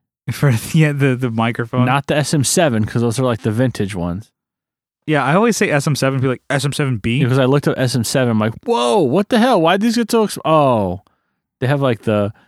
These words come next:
Speaker 2: they have, like, machine guns with the, with the grate, like, the drilled, like, grating around
Speaker 1: Yeah,
Speaker 2: the,
Speaker 1: yeah, yeah, yeah.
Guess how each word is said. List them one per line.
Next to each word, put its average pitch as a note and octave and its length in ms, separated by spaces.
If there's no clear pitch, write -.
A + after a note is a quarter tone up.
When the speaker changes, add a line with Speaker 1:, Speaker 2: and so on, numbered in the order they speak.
Speaker 2:
they C3 80
have, C#3 60
like, D3+ 140
machine A#2+ 360
guns F2+ 260
with F#2 140
the, F#2 220
with G#2+ 120
the G#2 100
grate, G#2 360
like, G#2 160
the G#2 80
drilled, G#2 520
like, G2 220
grating G2+ 400
around G#2+ 240
Speaker 1:
Yeah, G#2+ 120
Speaker 2:
the, C3 60
Speaker 1:
yeah, B2+ 60
yeah, A#2 240
yeah. G#2 120